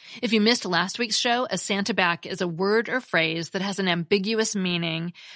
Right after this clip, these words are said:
because an apostrophe could be interpreted two different ways. Like in this one from Brian Mansfield, "Taylor Swift's single. Are we referring to her new song,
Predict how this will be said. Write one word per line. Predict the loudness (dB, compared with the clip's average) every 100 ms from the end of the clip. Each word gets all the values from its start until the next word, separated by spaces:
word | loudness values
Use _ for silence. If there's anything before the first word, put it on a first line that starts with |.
| 2
because | 2 4
an | 0
apostrophe | -2 -6 -2 0 2 0 0 2 2 2
could | -2
be | -2 -4
interpreted | -2 -2 -2 -4 -4
two | -2 -2
different | -2 -4 -2
ways. | -4 -4 -6 -6 -8 _ _ _ _ -16 2
Like | 4 4
in | 4
this | 4 2
one | 0 -8
from | -2 0
Brian | 4 4 2
Mansfield, | 0 0 -2 -2 -2 -4 -8 -16 _ -20 _
"Taylor | 0 2 2 0
Swift's | 0 2 0 0 -8 -8 -6
single. | -4 0 0 0 -2 -2 -8 -16 _ _ _ -20 0
Are | 4 4 2
we | 0
referring | 0 0 0 -2 -2
to | -2
her | -2 0
new | 0
song, | 0 0 0 0 -2 -4